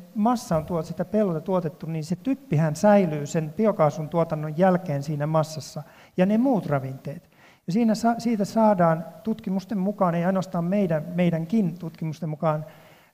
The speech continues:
tätä kuuluisaa karjanlantaa parempaa lannoitetta, se toimii lannoitteena vielä paremmin. Ja sit siinä on se etu vi-, siihen vanhanaikaiseen viherlannoitukseen verrattuna, että voidaan se massa sieltä biokaasu, sen mädättämön, sen laitoksen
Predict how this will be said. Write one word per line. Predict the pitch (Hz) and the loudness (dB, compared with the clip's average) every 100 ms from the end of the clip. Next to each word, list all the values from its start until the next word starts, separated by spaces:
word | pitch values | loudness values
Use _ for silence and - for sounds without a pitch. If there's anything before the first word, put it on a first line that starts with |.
| - | -2
tätä | 175 175 170 160 - - 233 190 - | 0 2 0 0 -8 -16 -20 -16 -4
kuuluisaa | 220 202 185 190 | 0 0 0 0
karjanlantaa | 180 220 226 165 156 151 - 156 | 2 4 4 2 2 -2 0 0
parempaa | 160 226 247 - 151 135 | 2 2 2 4 4 4
lannoitetta, | 131 131 - | -2 -8 -14
se | - | -12
toimii | - 190 180 175 | -2 0 0 0
lannoitteena | 226 202 - 160 156 | 0 0 -4 -4 -2
vielä | 202 196 175 | 2 2 2
paremmin. | - 185 147 135 131 151 - - - - | 2 2 2 -2 -8 -14 -14 -16 -16 -6
Ja | |
sit | 185 214 | -4 -2
siinä | 214 | -2
on | |
se | 180 202 233 | -2 0 0
etu | 226 165 151 - - | 0 -6 -8 -14 -10
vi-, | 233 | -10
siihen | - 175 170 | -2 0 2
vanhanaikaiseen | 196 185 165 165 175 180 | 2 2 0 -2 0 4
viherlannoitukseen | 202 190 170 156 143 - - 143 139 - | 4 4 0 -2 -6 -8 -2 -2 -4 0
verrattuna, | 175 147 147 - 156 147 - - - _ _ | 2 2 0 -4 -6 -6 -8 -20 -20 _ _
että | 165 - 170 | -8 -4 -2
voidaan | 190 180 170 165 | 0 2 2 2
se | 175 170 - | 0 -2 -2
massa | 202 226 226 170 | 2 2 2 -4
sieltä | 170 151 147 156 151 - | -2 -2 -2 -6 -6 -4
biokaasu, | 208 202 185 156 156 151 156 - _ _ _ _ - | 0 2 4 2 2 -8 -12 -20 _ _ _ _ -6
sen | 170 | 0
mädättämön, | 214 220 196 - 151 143 139 - | 4 4 4 -2 -4 -4 -6 -10
sen | - 170 | -8 -2
laitoksen | 190 214 202 160 - 143 143 | 2 2 2 -8 -6 -8 -8